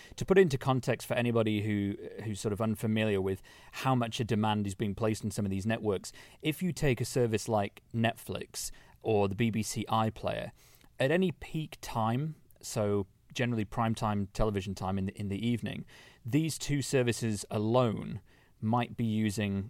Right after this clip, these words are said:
a third of all internet traffic across U K networks.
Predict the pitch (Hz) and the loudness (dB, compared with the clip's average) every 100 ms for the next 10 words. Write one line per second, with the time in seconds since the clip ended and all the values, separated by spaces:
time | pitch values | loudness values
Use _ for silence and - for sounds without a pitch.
0 | _ 110 - - 131 120 110 110 98 - | _ -10 -10 0 4 8 6 4 -4 0
1 | 120 110 107 107 107 113 98 - - 101 | 4 6 4 2 0 0 -2 -2 -4 -6
2 | - 95 - - - - - 113 - 101 | -2 -6 -6 -12 -12 -14 -8 -6 -2 -4
3 | - 101 - 101 101 - - - - - | -2 -4 -2 -2 -2 -4 -10 -10 -10 -12